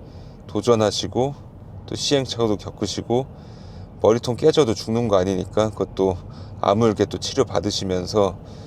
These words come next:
어, 정진하셨으면 좋겠습니다. 저도 현재 진행형이고, 다행히도 이제 숨은 좀 쉴만하게 돼서,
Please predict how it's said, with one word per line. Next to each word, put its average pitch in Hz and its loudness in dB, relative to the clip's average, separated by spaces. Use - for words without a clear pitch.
어, 92 0
정진하셨으면 95 0
좋겠습니다. - -6
저도 110 2
현재 156 2
진행형이고, 117 2
다행히도 110 4
이제 101 -6
숨은 156 0
좀 107 -2
쉴만하게 135 2
돼서, 90 0